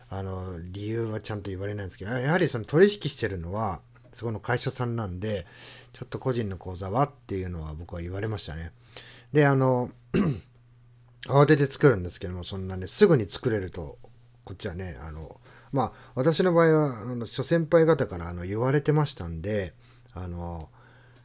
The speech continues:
一応お客様の方には、あの、迷惑をかかった事例、あの、お伺い、あの、質問はしましたけどね、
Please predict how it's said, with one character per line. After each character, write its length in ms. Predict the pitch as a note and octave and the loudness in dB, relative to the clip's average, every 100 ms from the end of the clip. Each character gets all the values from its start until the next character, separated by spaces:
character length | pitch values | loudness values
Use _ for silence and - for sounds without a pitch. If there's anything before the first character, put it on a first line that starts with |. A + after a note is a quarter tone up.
| - - _ | -20 -20 _
一 140 | - C3 | -4 0
応 160 | A2 | 0
お 60 | A#2+ | -2
客 200 | C3 A#2+ | -4 -2
様 220 | C#3+ A#2 | 0 0
の 100 | G2+ | -2
方 200 | F2 A#2+ | -2 -4
に 100 | A2 | 0
は、 400 | D3 D#3+ F2+ E2+ | 2 2 2 -6
あ 60 | F2+ | -10
の、 340 | F2+ D#2+ - - | -10 -10 -12 -8
迷 160 | A2 G#2+ | -6 -4
惑 200 | F#2+ F#2+ | -6 -8
を 40 | |
か 140 | - | -8
か 100 | F#2 | -8
っ 40 | G2+ | -8
た 160 | - | -8
事 120 | F2 F2 | -10 -10
例、 320 | E2 D2 - E2+ | -10 -12 -14 -14
あ 60 | |
の、 160 | F2 C3+ | -2 0
お 40 | |
伺 340 | D#3 D#3+ D3+ C#3 | 4 4 4 0
い、 100 | - | -4
あ 140 | G#2 | -8
の、 80 | G#2 | -8
質 200 | - F#3 | -4 0
問 140 | F#3 | 4
は 80 | F3+ | 2
し 120 | - | 2
ま 80 | E3 | 0
し 60 | - | 0
た 60 | |
け 60 | F2 | -6
ど 60 | |
ね、 120 | F#2+ | -6